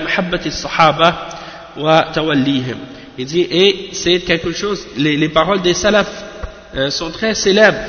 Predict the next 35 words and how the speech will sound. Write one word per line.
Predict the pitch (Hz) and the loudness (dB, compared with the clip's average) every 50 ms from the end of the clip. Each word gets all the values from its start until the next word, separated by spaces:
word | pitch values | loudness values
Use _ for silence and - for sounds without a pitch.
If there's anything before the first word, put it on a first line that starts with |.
| - - - - - - | -10 -12 -14 -14 -10 -8
hein, | 123 143 147 160 | -6 -6 -6 -4
dans | 156 156 151 | -2 -2 -2
le | 156 160 156 | -2 -4 -6
fait | 156 - 185 175 151 | -4 -2 -2 -2 -2
de, | 143 147 147 135 131 120 127 135 | -4 -6 -4 -4 -4 -6 -6 -4
de, | 147 160 - - 135 | -4 -4 -4 -6 -6
d'inciter | 135 151 160 156 - - - 156 - - 180 170 143 - - - - - - - - - | -4 -4 -4 -4 -6 -8 -10 -8 -2 0 0 0 0 -2 -6 -14 -16 -18 -20 -18 -2 2
à | 139 156 - - 156 | 4 4 4 4 2
aimer | 165 170 180 180 170 | -2 -2 0 0 2
les | 160 156 | 2 0
Sahaba | 147 - - - - - 160 151 151 151 - - | 0 -2 -6 -4 0 0 0 2 2 0 0 0
et | 139 151 147 | 0 0 2
à | 139 143 151 | 4 4 4
les, | 151 147 147 151 160 165 156 - - - - - - - - - - - 156 - - | 4 4 2 0 -2 -4 -6 -10 -16 -16 -18 -18 -18 -20 -20 -16 -10 -8 -8 -4 0
à | 127 139 | 2 4
les | 151 151 147 | 4 4 4
défendre | 147 143 131 - 175 180 185 147 101 - - - - | 4 2 2 0 -2 -2 -2 -2 -6 -10 -12 -8 -4
et | 135 147 151 | -2 0 0
à | 139 90 143 143 | 2 2 0 0
se, | - - 156 | -2 -6 -8
euh, | 147 - - - 135 139 143 139 | -10 -8 -6 -6 -4 -4 -4 -2
à | 139 | -2
les | 135 135 139 156 170 - - - - - - - 135 | -2 0 -2 -4 -6 -10 -14 -18 -20 -18 -14 -8 -6
aimer | 147 151 156 160 160 151 - | -4 -4 -2 -2 -2 -2 -2
et | - 151 156 147 | -2 -2 0 0
à | 143 147 160 160 - - - - - - - - - - - | 0 0 -2 -4 -8 -14 -18 -20 -20 -20 -20 -20 -20 -10 -8
les | 135 | -8
prendre | 135 - - 151 156 143 | -6 -4 -4 -6 -6 -6
pour | - 147 147 | -8 -6 -4
alliés. | 139 131 131 127 - - - - - - - - - - - - - - | -4 -4 -4 -4 -6 -8 -12 -16 -18 -20 -20 -20 -20 -20 -20 -20 -20 -10
منها | 123 143 180 196 180 185 202 214 226 - - 170 | -4 -2 0 2 6 8 8 8 8 6 4 2
ما | 165 180 175 | 2 2 2
ذكره | 160 156 190 196 190 202 175 175 185 180 165 185 | 4 4 2 2 4 4 4 4 2 0 -2 -4
الإمام | 185 165 - 165 170 180 190 185 185 180 | -4 -4 -2 -4 0 2 2 2 2 2
اللالكائي | 160 160 165 175 165 156 151 139 - - 196 208 202 - 196 208 208 | 4 4 6 6 6 6 4 2 4 6 6 6 6 6 2 -2 -4